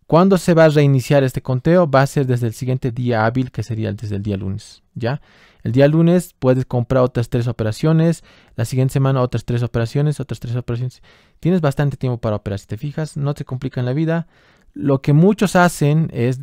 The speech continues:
es decir, voy a comprar, eh, los días miércoles, jueves y viernes, luego voy a contar cinco días, ejemplo, eh, el día, ejemplo, es, desde acá serían cinco días,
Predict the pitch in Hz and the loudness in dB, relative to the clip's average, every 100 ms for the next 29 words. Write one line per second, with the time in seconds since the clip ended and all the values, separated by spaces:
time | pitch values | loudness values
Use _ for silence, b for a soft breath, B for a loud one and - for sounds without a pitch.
0 | - 127 123 113 135 143 139 b b b | -8 -6 -4 -4 -2 -2 -4 b b b
1 | 139 170 - 156 160 160 165 160 143 131 | 4 4 4 2 6 8 8 6 2 0
2 | 127 127 139 131 151 156 165 160 160 151 | 0 2 2 2 4 2 2 2 0 0
3 | - 147 - 139 175 185 185 196 190 - | 0 -2 -2 2 4 4 4 2 -2 -10
4 | b b b b 135 165 160 151 - 143 | b b b b 4 4 6 4 4 2
5 | 143 131 - 170 165 156 170 175 151 - | 2 0 0 2 2 4 4 4 2 -2
6 | 147 147 151 147 b b b - 120 131 | -2 0 -2 -2 b b b -2 0 0
7 | 120 135 165 156 143 139 135 127 113 92 | -2 2 4 6 6 6 4 0 -4 -10
8 | 101 120 - 156 156 156 151 - 131 131 | -14 -12 -2 0 2 2 0 -2 -4 -2
9 | 131 - _ _ _ - 151 131 127 - | -2 -4 _ _ _ -12 -4 0 0 2
10 | 165 165 151 139 151 147 139 160 180 185 | 2 2 2 2 0 0 0 2 2 0
11 | - | -6